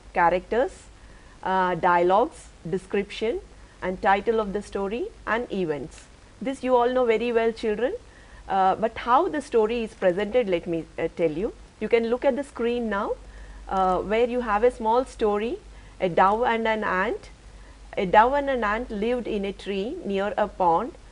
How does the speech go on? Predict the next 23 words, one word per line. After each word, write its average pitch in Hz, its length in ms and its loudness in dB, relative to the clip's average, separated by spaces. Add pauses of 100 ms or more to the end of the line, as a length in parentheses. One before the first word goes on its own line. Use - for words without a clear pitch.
(240)
One 233 320 0
day 233 200 4
the 196 280 -2
ant 226 240 -2
fell 240 320 0
into 220 280 -4
the 208 80 -2
pond. 196 480 -2
It 180 180 -10
could 208 180 -4
not 220 240 -2
swim. 156 440 -6 (480)
The 208 120 -2
dove 220 380 4
saw 202 260 2
it. 220 300 -2 (340)
She 240 160 -6
dropped 233 540 2
a 220 140 6
leaf 220 440 -4
near 202 320 -2
the 196 240 -2
ant. 160 380 -2